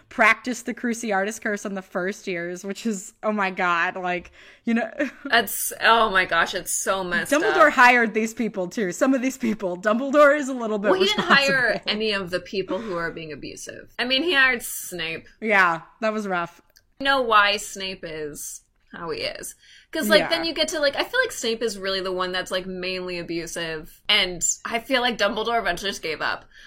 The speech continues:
Speaker 2: Like, I feel like at first Dumbledore tried to be like,
Speaker 1: Yeah.
Speaker 2: "Yo, be easier on these kids." And Snape was like,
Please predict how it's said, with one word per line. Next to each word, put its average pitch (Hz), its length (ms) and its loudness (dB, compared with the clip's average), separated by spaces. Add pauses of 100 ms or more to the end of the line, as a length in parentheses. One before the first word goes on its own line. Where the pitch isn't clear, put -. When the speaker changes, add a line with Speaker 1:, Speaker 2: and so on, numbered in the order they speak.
Speaker 2:
Like, 220 160 0
I 254 80 2
feel 277 200 4
like 294 140 4
at 247 140 4
first - 240 2
Dumbledore 247 440 0
tried 302 300 2
to - 60 -8
be 226 140 -2
like, 202 440 0 (120)
Speaker 1:
Yeah. 247 500 8
Speaker 2:
"Yo, 226 80 2
be 247 120 -4
easier 247 460 0
on 226 160 4
these 247 220 -4
kids." 233 440 2
And 220 180 0
Snape 226 240 -2
was 294 140 -4
like, - 260 0